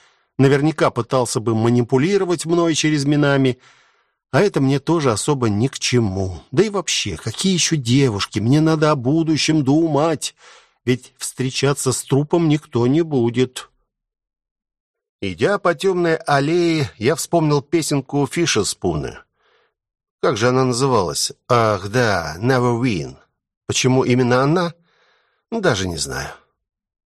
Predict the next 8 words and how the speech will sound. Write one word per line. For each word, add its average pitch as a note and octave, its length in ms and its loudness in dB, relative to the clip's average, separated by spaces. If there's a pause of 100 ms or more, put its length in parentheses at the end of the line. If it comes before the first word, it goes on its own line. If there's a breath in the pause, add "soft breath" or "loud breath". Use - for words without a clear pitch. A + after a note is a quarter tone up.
Я G3+ 160 2
с - 80 -6
размаху G#2+ 500 0
ударил G2+ 520 -2
по - 100 -6
небольшому G2 640 0
замёрзшему F#2 720 -2
пню, F#3 500 0